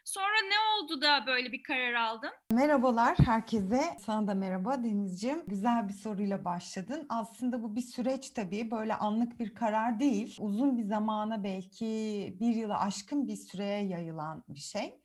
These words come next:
Speaker 2: Sadece çalıştığım işle kurumsal hayatta olmakla ya da gazeteci olmakla da değil.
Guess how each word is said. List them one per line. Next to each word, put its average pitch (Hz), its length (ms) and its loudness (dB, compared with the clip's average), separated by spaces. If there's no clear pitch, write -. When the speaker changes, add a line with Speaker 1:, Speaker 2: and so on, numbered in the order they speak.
Speaker 2:
Sadece 233 800 0
çalıştığım 220 640 -4
işle 196 600 -4
kurumsal 196 400 -2
hayatta 190 380 -2
olmakla 185 640 -2
ya 170 200 -6
da 175 60 -8
gazeteci 185 540 -6
olmakla 185 580 -4
da 175 140 -4
değil. 185 340 -4